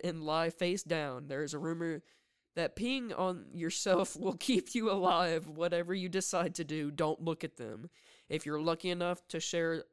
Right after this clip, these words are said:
a bloodline with somebody marching in the procession, you'll supposedly be saved. Any sound or movement could invite a night marcher's deadly glance. These night marchers are set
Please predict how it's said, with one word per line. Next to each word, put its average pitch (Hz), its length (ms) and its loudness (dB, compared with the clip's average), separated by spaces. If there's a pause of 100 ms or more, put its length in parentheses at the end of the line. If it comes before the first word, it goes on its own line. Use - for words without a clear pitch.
(140)
a 165 120 -2
bloodline 160 540 0
with 151 140 -6
somebody 151 400 -4
marching 151 400 -4
in 147 100 -6
the 175 60 -12
procession, 147 680 -6 (560)
you'll 156 120 -4
supposedly 143 880 -4 (120)
be 156 120 -8
saved. 151 560 -2 (160)
Any 208 240 -4
sound 190 360 -2
or 196 60 0
movement 160 520 -2
could 196 180 -4
invite 170 340 -2
a 156 60 -4
night 156 320 -6
marcher's 143 640 -8 (480)
deadly 170 420 0
glance. 143 800 -4
These 139 280 -4
night 135 180 -2
marchers 143 440 -2
are 135 180 -4
set - 380 -4